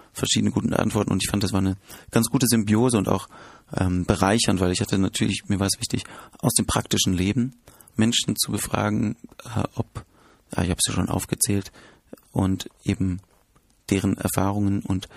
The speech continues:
Lösungsansätze, ja, nicht nur zu analysieren, sondern auch, ja, ein bisschen zu testen oder zu hinterfragen und das dann aber auch noch von der wissenschaftlichen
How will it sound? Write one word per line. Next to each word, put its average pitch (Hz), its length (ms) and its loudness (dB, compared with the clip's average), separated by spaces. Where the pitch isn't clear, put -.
Lösungsansätze, 101 1000 0
ja, - 100 -10
nicht 92 160 -4
nur 95 100 -2
zu - 140 -2
analysieren, 101 640 0
sondern 90 300 -2
auch, 95 300 -2
ja, 87 120 -2
ein 85 100 -4
bisschen - 260 -2
zu - 140 -2
testen - 460 -2
oder 92 300 -4
zu - 140 0
hinterfragen 101 560 0
und - 200 -2
das 101 220 2
dann 113 240 2
aber 98 320 0
auch - 240 0
noch 104 160 -2
von 104 120 -2
der 101 100 0
wissenschaftlichen - 680 -2